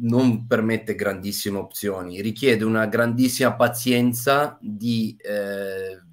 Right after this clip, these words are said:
di non, eh, di, di, di virare nei posti giusti, nei pertugi giusti, soffrire un pochino quando c'è da soffrire nei rifiuti,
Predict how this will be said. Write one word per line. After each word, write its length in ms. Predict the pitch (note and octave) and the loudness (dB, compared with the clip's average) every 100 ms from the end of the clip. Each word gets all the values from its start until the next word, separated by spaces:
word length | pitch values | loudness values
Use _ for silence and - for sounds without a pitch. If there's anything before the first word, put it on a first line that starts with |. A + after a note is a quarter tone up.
| E2+ E2+ _ | -20 _ _
di 180 | - F#2+ | -20 -10
non, 400 | G2+ G#2 G2+ G2+ | -6 -4 -2 -2
eh, 640 | G2+ G2 G2 G2 G2 F#2+ F#2+ | -2 -4 -6 -8 -10 -12 -16
di, 120 | G2 | -18
di, 200 | G2 G#2 | -6 -6
di 520 | G2+ G2+ G2 G2 G2+ - | -4 -8 -6 -6 -8 -4
virare 420 | G#2+ G#2+ A2 A2 | 0 4 6 6
nei 160 | G#2+ G#2 | 4 0
posti 380 | A2 G#2 A2+ G2+ | -2 -2 -2 -2
giusti, 420 | A#2 A#2+ A#2+ A2 | 0 0 -2 -2
nei 160 | A2 | -2
pertugi 500 | G#2+ G#2 - A2 G#2+ | -2 -2 0 0 0
giusti, 640 | G#2 A#2 A2 - - A2+ - _ _ | 0 0 -2 -4 -4 -4 -4 _ _
soffrire 500 | - A2 - A#2+ A2+ | -4 -4 0 2 2
un 120 | A2+ | 2
pochino 400 | A2+ A2+ A2 A2 | 0 0 0 2
quando 220 | A2 A2 | 2 0
c'è 120 | G#2+ A2 | 0 -2
da 120 | G#2+ | -4
soffrire 460 | - G2+ A2 G#2+ | -4 -2 2 2
nei 140 | A2 G#2+ | 2 0
rifiuti, 800 | A2 - A2+ G#2+ A2 A2+ A2 | -2 -2 0 0 -2 -2 -4